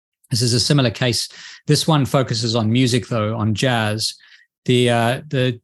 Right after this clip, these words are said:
the jazz pianist Herbie Hancock, when he was first playing with Miles Davis's band, Miles Davis, the great trumpet, jazz trumpet player, uh, he went and he auditioned with Miles Davis's band. And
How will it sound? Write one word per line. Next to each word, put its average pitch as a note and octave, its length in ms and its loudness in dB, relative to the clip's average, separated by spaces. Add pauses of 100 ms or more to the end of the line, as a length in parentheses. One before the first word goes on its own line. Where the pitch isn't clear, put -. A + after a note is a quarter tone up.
the A#2+ 240 2
jazz B2+ 300 0
pianist - 580 -4
Herbie B2 300 0
Hancock, B2 540 0
when A#2 100 -2
he A#2 100 0
was A2 140 -2
first - 360 0
playing A#2+ 300 0
with A2 160 -4
Miles A2 400 0
Davis's A2 540 -2
band, G#2+ 520 -2
Miles A2 300 -2
Davis, G#2+ 320 -2
the - 100 -6
great A2 280 -2
trumpet, B2 400 -4
jazz A#2 280 0
trumpet A2+ 420 -4
player, A2 340 -4 (600)
uh, B2+ 340 0
he D#3 280 0
went D3 220 0
and B2+ 100 0
he B2+ 140 0
auditioned C3 580 0
with A2+ 220 -4
Miles A#2 460 -2
Davis's A2 560 -2
band. E3 360 2
And C3 220 0